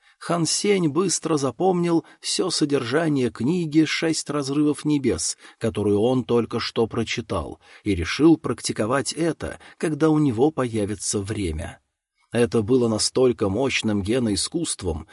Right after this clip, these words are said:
что его можно было легко использовать, чтобы бросить вызов врагам более высокого уровня, чем он.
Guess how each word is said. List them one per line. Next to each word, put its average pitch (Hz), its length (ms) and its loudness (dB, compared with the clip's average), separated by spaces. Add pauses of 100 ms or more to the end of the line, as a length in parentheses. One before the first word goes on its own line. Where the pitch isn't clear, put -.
(160)
что - 240 -4
его 180 240 2
можно 165 400 0
было 160 240 6
легко 151 460 2
использовать, 113 720 0 (160)
чтобы 156 300 2
бросить 147 420 -2
вызов 151 380 2
врагам 117 560 -2 (180)
более 165 460 4
высокого 151 560 2
уровня, 135 540 0
чем 131 360 -2
он. 95 400 -4